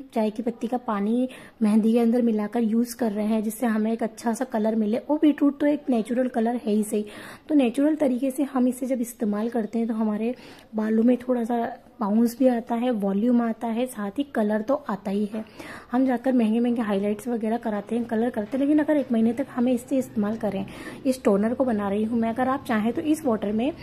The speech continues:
मेहंदी को, अ, इस्तेमाल करके बालों में pack भी बना सकते हैं, लेकिन आज अपन बात करते हैं toner की। तो toner को मैंने हमेशा से बताया कि दिन में तीन बार इस्तेमाल करना है। अगर आप दिन में तीन बार नहीं कर सकते हैं तो एक बार तो एटलीस्ट करें।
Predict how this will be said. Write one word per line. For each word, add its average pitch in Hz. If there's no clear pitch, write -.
मेहंदी 220
को, 269
अ, 233
इस्तेमाल 226
करके 226
बालों 214
में 233
pack 196
भी 233
बना 226
सकते 233
हैं, 277
लेकिन 294
आज 226
अपन 262
बात 247
करते 233
हैं 294
toner 196
की। 202
तो 277
toner 240
को 254
मैंने 262
हमेशा 220
से 254
बताया 233
कि 254
दिन 220
में 233
तीन 190
बार 202
इस्तेमाल 208
करना 208
है। 233
अगर 269
आप 285
दिन 262
में 277
तीन 220
बार 240
नहीं 262
कर 254
सकते 226
हैं 294
तो -
एक 226
बार 233
तो 285
एटलीस्ट 262
करें। 185